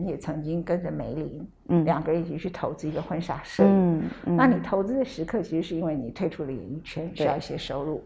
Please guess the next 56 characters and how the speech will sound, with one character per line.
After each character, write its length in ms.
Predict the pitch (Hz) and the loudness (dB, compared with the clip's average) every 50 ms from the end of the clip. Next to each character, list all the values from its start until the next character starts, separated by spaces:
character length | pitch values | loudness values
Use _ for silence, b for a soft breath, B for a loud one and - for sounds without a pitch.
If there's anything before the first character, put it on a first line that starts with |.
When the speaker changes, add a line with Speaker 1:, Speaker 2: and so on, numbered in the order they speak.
| - | -8
Speaker 1:
那 120 | - 185 151 | -4 -2 0
以 120 | 143 - - | 0 0 -2
梅 120 | - 156 165 | -6 -6 -6
林 220 | 170 170 185 196 | -6 -4 -4 -4
他 160 | 175 - 196 | -4 -4 -4
们 160 | 196 196 190 170 | -4 -4 -6 -6
为 180 | 147 147 170 180 | -6 -6 -6 -6
主。 140 | - - 196 | -6 -6 -6
Speaker 2:
对。 60 | - - B B B B B B B B B | -6 -10 B B B B B B B B B
Speaker 1:
那， 200 | - 180 180 175 - - - - - _ - - _ _ _ | -2 0 0 0 -2 -4 -12 -20 -20 _ -20 -20 _ _ _
但 120 | - 277 | 4 4
是 200 | 254 233 233 233 | 4 6 4 2
发 180 | - - 254 226 | 2 0 -2 0
生 180 | - 240 240 240 | 0 0 0 0
大 260 | - 277 277 254 196 | 0 0 0 0 -2
火 140 | - - - | -4 -8 -10
的 80 | - 175 | -10 -8
时 100 | - 165 | -6 -6
候， 100 | 151 - - - | -6 -6 -8 -10
你 100 | 190 196 | -8 -6
还 100 | 160 143 | -6 -6
是 160 | 165 - 196 | -4 -2 -2
最 200 | 185 - 180 165 | 0 0 -2 -2
主 120 | 165 - 123 | -2 -4 -6
要 200 | 127 139 139 143 | -4 -4 -4 -4
的 200 | 135 127 - - - | -6 -8 -10 -10 -8
有 140 | 202 202 151 | -8 -4 -2
名 240 | 143 185 139 139 165 | 0 0 0 0 -2
的 80 | - 175 | -6 -6
人。 260 | 165 - - 135 180 - - | -6 -8 -10 -12 -12 -10 -4
Speaker 2:
对， 100 | - 196 | 0 2
因 60 | 190 | 2
为 80 | 190 180 | 2 2
死 240 | 175 - - 147 143 | 0 0 0 0 0
了 100 | - 143 | 2 0
六 240 | 151 165 170 - - | 0 0 0 -2 -4
个。 240 | - - - - - 160 - 480 | -8 -10 -12 -12 0 6 10 10
Speaker 1:
<clears throat> 160 | - - 220 | 12 12 10
死 220 | - - - - 175 | 10 6 4 2 2
了 80 | 147 | 4
六 220 | 151 175 196 196 160 | 4 6 6 6 6
个 120 | - - | 4 2
人， 140 | 120 117 101 | 0 0 2
然 100 | - 180 | 2 4
后 120 | 175 247 | 4 4
我 80 | 170 - | 4 4
就， 300 | 185 170 160 156 147 120 | 2 2 2 2 2 0
Speaker 2:
嗯。 100 | - - - - - _ - | -4 -8 -14 -20 -16 _ -2
Speaker 1:
我 100 | 160 170 | 0 0
在 140 | 202 202 | 0 0
美 100 | 170 135 113 | -2 -4 -6
国， 400 | - - - - - - - - _ _ | -6 -8 -6 -6 -6 -8 -12 -16 _ _
Speaker 2:
嗯。 240 | - 175 170 165 170 | 0 0 0 0 0
Speaker 1:
那 180 | 170 175 - 120 | 2 2 2 2
我 120 | 87 131 143 | 2 0 -2
也 80 | - | -2